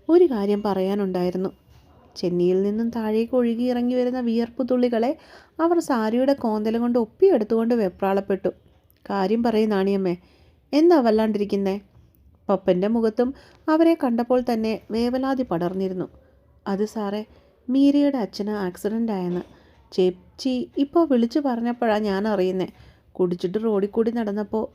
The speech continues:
ഏതോ വണ്ടി വന്ന് ഇടിച്ചിട്ട് പോയതാണെന്നാണ് പറയുന്നേ. എന്തായാലും കണ്ടീഷൻ ഇത്തിരി സീരിയസ് ആണ്. ഇരുപത്തിനാല് മണിക്കൂർ കഴിയാതെ ഒന്നും പറയാൻ പറ്റില്ലെന്നാ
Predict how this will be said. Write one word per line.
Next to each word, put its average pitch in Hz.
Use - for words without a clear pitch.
ഏതോ 285
വണ്ടി 226
വന്ന് 233
ഇടിച്ചിട്ട് 208
പോയതാണെന്നാണ് 185
പറയുന്നേ. 175
എന്തായാലും 214
കണ്ടീഷൻ 196
ഇത്തിരി 277
സീരിയസ് 233
ആണ്. 202
ഇരുപത്തിനാല് 208
മണിക്കൂർ 226
കഴിയാതെ 226
ഒന്നും 214
പറയാൻ 220
പറ്റില്ലെന്നാ 220